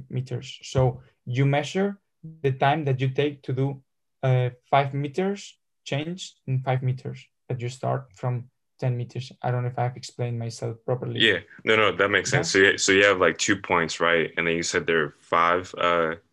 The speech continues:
Speaker 2: meters apart?
Speaker 1: It's, yeah, it's, you start here, it's ten, the end
Speaker 2: Mm.
Speaker 1: is here, which is, uh, yeah, ten meters. So you start here,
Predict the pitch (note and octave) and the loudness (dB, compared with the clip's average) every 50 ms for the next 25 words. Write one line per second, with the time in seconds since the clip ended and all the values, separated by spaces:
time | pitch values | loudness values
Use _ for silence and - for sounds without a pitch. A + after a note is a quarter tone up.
0 | _ _ _ _ - F2+ F#2 F#2+ G#2 G#2 G#2 G#2 - A#2+ A#2 C3 D3+ C3+ C3 - | _ _ _ _ -4 -2 -2 -2 -2 -4 -4 -4 -4 -4 -4 -4 -4 -6 -8 -10
1 | - - _ _ _ _ _ _ _ _ _ - D3 C#3+ C#3 - D3+ C#3+ C3 - | -12 -14 _ _ _ _ _ _ _ _ _ 2 4 4 4 4 2 0 0 -4
2 | - - - - C#3 E3 D#3+ - E3+ - - - - - D#3+ F3+ G3 G3+ - - | -10 -12 -8 -4 -2 -2 0 0 0 0 0 -4 -6 0 4 4 4 4 2 -2
3 | D3+ C#3 - - - D#3+ D3+ E3 G3 G#3+ A3+ - _ _ _ _ _ _ - C3 | -6 -8 -10 -4 0 0 0 0 -2 -4 -6 -10 _ _ _ _ _ _ -6 -2
4 | C3 C#3 C3+ C3+ C3 C#3+ C3 C3 - - C3+ D3 E3+ F#3+ F3 - - _ _ _ | 0 2 2 0 -2 -4 -6 -8 -6 -2 -2 0 0 0 -2 -6 -10 _ _ _
5 | _ _ _ _ _ - C3+ C3 C3 - C3+ C3+ C3 C3+ - - - - C3 C3 | _ _ _ _ _ -8 -8 -8 -6 -6 -4 -4 -4 -6 -8 -14 -8 -4 -2 0
6 | C3 B2+ B2+ B2 A#2+ A#2 - A2+ A#2 A#2 A#2 - _ - - C3+ C3 B2+ C3+ C3+ | 0 0 0 -2 -4 -6 -6 -6 -6 -8 -8 -10 _ -4 0 2 2 2 2 2
7 | C3+ F#3+ G#3 G#3+ A3 - - - - - C#3 C3 C3 B2+ C#3+ C#3 - - C3+ C3 | 2 0 0 0 -4 -8 -12 -16 -10 -6 -4 -2 -2 -2 -4 -4 -2 -2 -4 -4
8 | - - C#3 D3+ F3+ G3 G3+ G3 - | -4 -2 0 2 2 2 2 0 -4